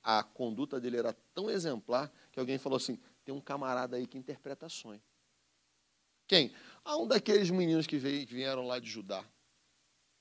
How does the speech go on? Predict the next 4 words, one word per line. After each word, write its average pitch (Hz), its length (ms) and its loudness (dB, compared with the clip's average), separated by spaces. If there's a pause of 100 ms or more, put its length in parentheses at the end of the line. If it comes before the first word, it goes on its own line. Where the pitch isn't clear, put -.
(760)
Um 104 60 -20
magrelinho 110 640 2
lá, 110 260 -4 (1080)
meio, 95 360 -10